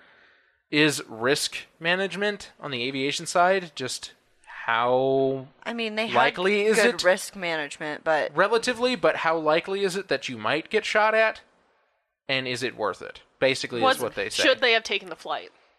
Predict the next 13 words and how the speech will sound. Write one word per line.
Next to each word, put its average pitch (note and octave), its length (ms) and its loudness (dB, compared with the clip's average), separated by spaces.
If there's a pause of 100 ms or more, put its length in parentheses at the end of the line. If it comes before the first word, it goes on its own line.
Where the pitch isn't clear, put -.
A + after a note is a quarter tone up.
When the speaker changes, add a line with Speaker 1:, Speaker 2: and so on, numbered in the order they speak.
(320)
Speaker 1:
Right. A#2+ 220 0 (580)
Speaker 2:
Yeah. D#3 300 2 (220)
Well, G#3+ 220 0 (320)
I G#3 80 -8
mean, F#3+ 380 -12
you G#3 100 -12
know, G#3 240 -8
it's - 160 -18
so G#3 300 -10
early F#3+ 260 -8
in E3+ 60 -18
the F3 60 -20
morning. D#3 680 -14